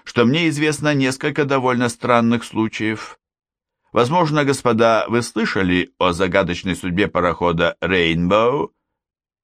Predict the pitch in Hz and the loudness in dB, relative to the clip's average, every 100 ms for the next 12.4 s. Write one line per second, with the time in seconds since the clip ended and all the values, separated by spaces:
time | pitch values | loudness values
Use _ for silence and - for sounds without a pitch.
0 | - 76 101 95 85 87 101 85 69 - | -12 -4 0 2 4 2 2 0 -2 -6
1 | _ _ _ - 98 - 107 - 113 98 | _ _ _ -2 -2 0 -2 0 0 0
2 | 104 98 90 87 90 82 85 78 73 76 | 0 0 -2 0 0 0 -2 -2 -4 -2
3 | 76 80 80 78 _ _ _ _ _ - | -2 -2 -2 -4 _ _ _ _ _ -6
4 | - 113 123 113 120 113 107 92 120 95 | 0 2 0 2 0 2 0 0 0 0
5 | 107 104 107 101 92 107 101 87 80 76 | 0 0 -2 -2 -2 0 0 0 -4 -2
6 | 85 95 98 80 95 95 82 78 80 117 | 0 0 -2 0 0 0 0 0 0 0
7 | 110 73 - 60 - _ _ _ _ - | 0 -8 -8 -8 -10 _ _ _ _ -2
8 | 107 131 135 123 110 101 85 85 69 85 | 0 2 0 0 0 0 0 -2 0 0
9 | 127 147 - _ - 82 107 92 92 87 | 2 -2 -8 _ -6 -4 -2 -4 -4 -6
10 | 98 98 98 - _ _ _ 107 104 107 | -2 0 -2 -4 _ _ _ -2 0 0
11 | 104 101 95 92 107 98 - 117 - 120 | -2 0 -2 -2 -2 -2 -2 -4 0 0
12 | 107 131 80 - | 2 -2 -2 -10